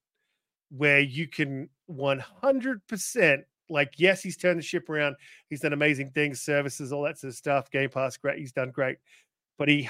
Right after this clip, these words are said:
hasn't walked out with a li-, he, if he left today, he would not walk out with a library of games that you can say,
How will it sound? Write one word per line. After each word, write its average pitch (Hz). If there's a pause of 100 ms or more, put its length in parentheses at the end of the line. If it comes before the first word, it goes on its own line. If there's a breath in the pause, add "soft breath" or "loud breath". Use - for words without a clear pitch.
(160)
hasn't 175 (400)
walked 156
out 156 (260)
with 143
a 135
li-, 139
he, -
if 180
he 160
left 196
today, 139 (960)
he 147
would 139
not 170
walk 165
out 151
with 143
a 139
library 143
of 120
games 131
that 156
you 147
can 131
say, 127